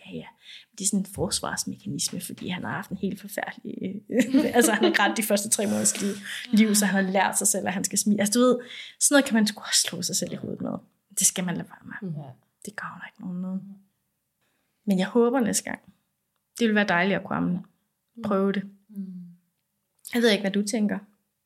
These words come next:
Speaker 3: Jo, jeg vil også helt vildt
Speaker 1: Ja.
Speaker 3: gerne. Men, øh,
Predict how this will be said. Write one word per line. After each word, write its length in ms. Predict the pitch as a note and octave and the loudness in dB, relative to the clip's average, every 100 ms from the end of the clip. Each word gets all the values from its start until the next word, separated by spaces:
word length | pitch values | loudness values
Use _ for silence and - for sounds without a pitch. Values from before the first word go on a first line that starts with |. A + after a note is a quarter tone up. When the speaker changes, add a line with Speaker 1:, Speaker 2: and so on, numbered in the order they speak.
| F#3 | -10
Speaker 3:
Jo, 60 | |
jeg 300 | F#3 F3 E3 | -6 -4 -4
vil 140 | D3+ B2+ | -6 -8
også 280 | C#3 - - | -8 -10 -12
helt 280 | F#3+ A#2+ B2+ | -14 -12 -8
vildt 200 | A2 B2+ | -8 -8
Speaker 1:
Ja. 60 | |
Speaker 3:
gerne. 140 | B2 C3 C#3 _ _ - - - | -10 -12 -16 _ _ -20 -18 -6
Men, 140 | G3 | -6
øh, 280 | F#3 F#3 | -6 -12